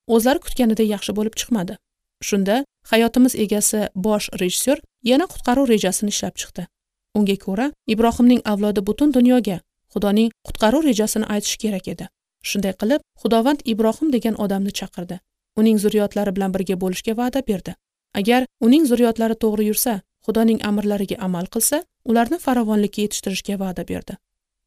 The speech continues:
Kalomda bu haqda shunday yozilgan. Shundan keyin egamiz Ibromga dedi: "O'z yurtingdan, qarindosh urug'laring oldidan,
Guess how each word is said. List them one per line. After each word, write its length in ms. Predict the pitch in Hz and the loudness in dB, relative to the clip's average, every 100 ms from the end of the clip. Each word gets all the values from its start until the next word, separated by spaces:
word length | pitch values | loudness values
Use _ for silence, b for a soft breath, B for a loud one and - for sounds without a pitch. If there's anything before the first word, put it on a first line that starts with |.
| - | -2
Kalomda 420 | 247 254 285 359 | 2 4 4 2
bu 60 | 302 | 0
haqda 300 | 285 262 277 | -2 -2 -2
shunday 280 | 269 262 262 | 0 2 2
yozilgan. 480 | 226 185 170 170 185 - | -2 -4 -8 -12 -12 -12
Shundan 360 | - 208 214 | -6 -2 -2
keyin 460 | 202 202 190 240 311 _ - | -4 -4 0 0 0 _ -6
egamiz 380 | 202 208 208 - | -2 0 0 -2
Ibromga 440 | 202 202 196 220 | -4 -4 -4 -2
dedi: 240 | 240 180 180 _ _ _ | -2 -4 -8 _ _ _
"O'z 200 | 220 262 | 2 4
yurtingdan, 540 | 277 277 247 233 185 180 _ _ - | 2 0 2 2 0 -8 _ _ -4
qarindosh 400 | 220 220 214 220 | 0 2 0 0
urug'laring 460 | 226 208 202 202 208 | -2 -4 -2 -4 -4
oldidan, 400 | 208 196 185 180 | -6 -6 -6 -10